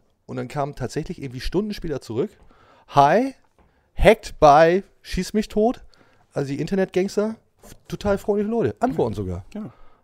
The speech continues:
Speaker 1: Ja.
Speaker 2: Sehr kommunikativ.
Speaker 1: Absolut. So, jetzt wissen wir immer noch nicht, wer es war.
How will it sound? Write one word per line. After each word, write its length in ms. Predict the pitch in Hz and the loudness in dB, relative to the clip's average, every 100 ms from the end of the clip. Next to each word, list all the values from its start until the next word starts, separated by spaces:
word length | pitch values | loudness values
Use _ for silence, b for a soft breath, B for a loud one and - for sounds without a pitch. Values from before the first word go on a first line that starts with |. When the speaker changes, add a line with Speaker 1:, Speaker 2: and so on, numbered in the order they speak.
| - | -10
Speaker 1:
Ja. 220 | 156 82 - | -8 -8 -14
Speaker 2:
Sehr 100 | 113 | -12
kommunikativ. 720 | 120 113 120 120 139 92 - _ - - | -8 -8 -8 -8 -8 -12 -14 _ -20 -16
Speaker 1:
Absolut. 420 | - 156 - 185 98 _ b b b b b b b | -14 -14 -14 -14 -14 _ b b b b b b b
So, 160 | - 185 | -4 -2
jetzt 120 | 156 | 0
wissen 140 | 226 214 | 2 4
wir 60 | |
immer 140 | 208 240 | 6 6
noch 80 | |
nicht, 120 | 151 123 | 4 2
wer 120 | 117 | 0
es 100 | 104 | 2
war. 360 | 107 131 226 | -2 -2 -4